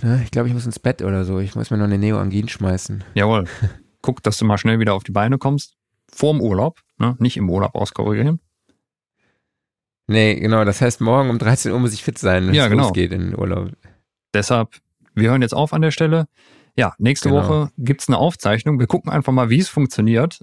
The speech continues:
Speaker 2: Ähm, schauen wir mal, ne? Ihr könnt leider diesmal nicht kommentieren oder, äh, aber natürlich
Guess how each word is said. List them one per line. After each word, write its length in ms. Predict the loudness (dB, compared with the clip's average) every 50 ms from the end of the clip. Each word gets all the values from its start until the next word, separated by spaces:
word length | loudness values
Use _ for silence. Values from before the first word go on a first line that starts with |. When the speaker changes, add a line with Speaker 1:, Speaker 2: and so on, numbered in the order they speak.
| -6 -2
Speaker 2:
Ähm, 320 | 0 0 0 0 -2 -4 -6 _ _ _ _ _ _ _ _ _ _ _ _ _ _ _ _ _ _ _ -10
schauen 300 | -4 0 0 2 2 2
wir 100 | 2 2
mal, 260 | 2 2 2 0 -2 -4 -2
ne? 220 | 0 0 0 0 -4 _ _ _
Ihr 100 | -8 -4
könnt 260 | -2 0 0 -2 -4 _ _ _ _ -20 -20 _ _ _
leider 240 | 0 2 2 4 2
diesmal 260 | 0 0 0 0 0
nicht 140 | 0 0 -2 -2
kommentieren 580 | 0 0 0 0 0 2 2 2 4 2 2
oder, 760 | 0 0 0 2 2 2 0 -2 -2 -4 -2 -2 0 -2 -2 -2
äh, 20 | -2
aber 140 | 0 0
natürlich 400 | 0 0 0 -2 -4 -4 -8 -16